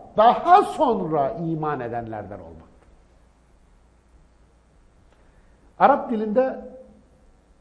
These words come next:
üç tip edat var. Bağlaç var.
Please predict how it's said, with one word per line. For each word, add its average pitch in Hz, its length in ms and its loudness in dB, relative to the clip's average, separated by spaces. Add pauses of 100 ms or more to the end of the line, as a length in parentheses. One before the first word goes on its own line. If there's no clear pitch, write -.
(680)
üç 214 240 -6
tip 180 240 -6 (2000)
edat 135 440 -4
var. - 140 -16 (800)
Bağlaç 131 480 0
var. - 140 -18